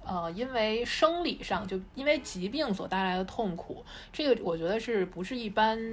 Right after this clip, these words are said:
除了你到老，可能为了很强的驱动是为了活下去，否则一般人可能真的很难承受。你像我现在痛经都会吃止痛药，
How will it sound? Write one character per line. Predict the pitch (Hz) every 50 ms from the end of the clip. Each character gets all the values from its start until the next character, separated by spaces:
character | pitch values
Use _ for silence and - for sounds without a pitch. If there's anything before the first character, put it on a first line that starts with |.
| 220 196 -
除 | - - 202 226
了 | 302 269
你 | 196 180
到 | 214 214 220
老， | 202 - - - - 185 -
可 | - -
能 | 185 180 196 214
为 | 233 226
了 | 226 202 190 185 190 - - -
很 | - - - 202 180 165
强 | - - - 180 165 175
的 | 233 262
驱 | 247 - - 262
动 | 262 262 233 214
是 | 240
为 | 240 247 240
了 | 214 180
活 | - - - - - - 196
下 | 185 294 294 233
去， | - - 170 - - - - - - - -
否 | - 190
则 | 208 240
一 | 254 247
般 | 240 254 247
人 | 240 226 226
可 | 220 208 190
能 | 160 165
真 | 180 220 254
的 | 277 247
很 | 196 180
难 | 175 170 170 170
承 | - - - -
受。 | - - - - - -
你 | - 196
像 | 214 311 339 320
我 | 285 233 190
现 | 190 190 254 262
在 | 285 277 254 233 - - - - - - - - - - - - -
痛 | - - 330 302 262 233
经 | 226 247 262 311 302
都 | 302 285 294
会 | 285 247
吃 | 220 - - - 262 262 262 262 247 - - - - -
止 | - 185 170
痛 | - 196 185 202
药， | 233 254 233 - - -